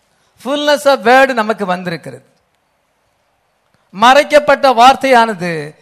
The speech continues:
இப்பொழுது நமக்கு வெளிப்படுத்தப்பட்டிருக்கிறது. Amen. Everything under the seven seal was revealed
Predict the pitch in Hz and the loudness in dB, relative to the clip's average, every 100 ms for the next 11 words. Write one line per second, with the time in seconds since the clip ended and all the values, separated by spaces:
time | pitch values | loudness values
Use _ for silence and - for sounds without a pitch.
0 | _ - 226 233 277 277 277 247 226 240 | _ -10 -10 0 2 2 0 0 -2 -4
1 | 247 202 254 254 214 220 190 185 175 170 | -4 -2 -2 -4 -2 -2 -2 -6 -8 -10
2 | 160 151 175 170 143 131 202 220 220 196 | -10 -8 -8 -8 -12 -2 0 0 -4 -10
3 | 151 147 120 _ _ _ _ _ 170 220 | -12 -20 _ _ _ _ _ _ 2 4
4 | 240 262 247 254 262 254 190 208 233 214 | 4 0 -8 -10 -12 -8 -6 -2 -2 -2
5 | 202 185 226 233 247 - 196 175 156 147 | -4 -4 -4 -4 -6 -10 -10 -8 -10 -14
6 | _ _ _ _ 180 202 196 143 165 185 | _ _ _ _ -2 0 0 -4 -10 -10
7 | 220 208 262 262 | -8 -6 -6 -6